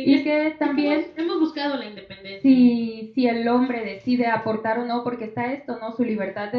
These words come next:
Speaker 1: decidir si da dinero o no a la familia, o sea, si quiere entrarle o no.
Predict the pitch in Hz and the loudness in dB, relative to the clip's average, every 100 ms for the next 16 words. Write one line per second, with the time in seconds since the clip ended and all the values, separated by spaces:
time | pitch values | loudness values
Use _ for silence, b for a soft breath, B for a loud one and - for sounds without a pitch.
0 | 233 226 208 220 - 226 208 202 254 247 | -4 -6 -8 -10 -12 -8 -4 0 0 0
1 | 214 220 214 196 185 190 185 180 - 190 | -2 0 -2 -4 -4 -2 -4 -8 -12 -6
2 | 294 214 - - _ - 202 196 196 214 | -4 -4 -6 -16 _ -16 -10 -8 -10 -12
3 | 208 202 214 220 196 190 180 175 185 214 | -8 -8 -8 -8 -10 -8 -10 -10 -14 -16